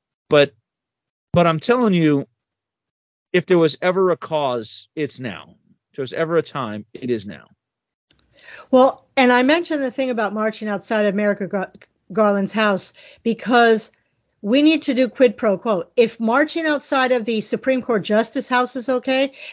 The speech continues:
Speaker 2: then marching outside of his house is okay. The problem is, and you say it, you know, and I, I do a, a radio show on, on, uh, Tuesday with Ron Edwards,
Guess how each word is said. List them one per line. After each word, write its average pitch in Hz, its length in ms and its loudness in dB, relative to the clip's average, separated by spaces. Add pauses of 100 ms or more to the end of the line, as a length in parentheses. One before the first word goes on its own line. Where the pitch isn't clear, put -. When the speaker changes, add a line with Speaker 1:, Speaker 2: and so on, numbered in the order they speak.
Speaker 2:
then 220 200 4
marching 226 340 2
outside 240 300 0
of 208 80 -2
his 262 240 -2
house 185 260 -4
is 175 80 -6
okay. 175 280 -6 (260)
The 226 80 2
problem 277 360 4
is, 294 160 2
and 220 140 0
you 220 80 2
say 233 300 0
it, - 160 -6 (220)
you 208 100 0
know, 202 120 2
and 208 100 2
I, 208 280 2
I 208 40 4
do 208 200 4
a, 196 200 4
a 185 340 -4 (240)
radio 220 280 4
show 233 200 0
on, 214 320 0
on, 196 260 0
uh, 185 260 0 (360)
Tuesday 277 440 4
with 214 200 -2
Ron 226 240 -2
Edwards, 220 580 -4